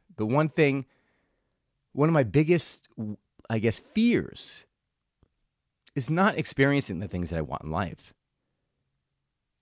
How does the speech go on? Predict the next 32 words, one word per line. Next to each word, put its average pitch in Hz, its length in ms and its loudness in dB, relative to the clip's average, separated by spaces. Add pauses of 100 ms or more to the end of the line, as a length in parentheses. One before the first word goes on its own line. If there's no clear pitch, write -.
And 139 120 0
as 131 180 4
a 117 60 2
result, 117 720 2
when 123 380 0
things 196 520 -4
arise, 117 460 2
when 107 120 -4
opportunities 107 760 -2
arise, - 440 -10 (1160)
like, - 180 -2
uh, 127 60 2
when 117 160 2
I, 110 220 -2
I 110 40 0
get 107 140 -2
a 104 40 -4
small 107 340 2
window 113 280 4
of 139 80 -2
time 139 400 0
and 104 80 -2
I 95 180 -2
see 104 380 -4 (600)
a 104 80 -2
flight 160 480 0 (240)
to 135 380 4
Colombia 139 520 0
that 87 180 -4
is, 87 440 -4
you 98 100 -8
know, 78 120 -8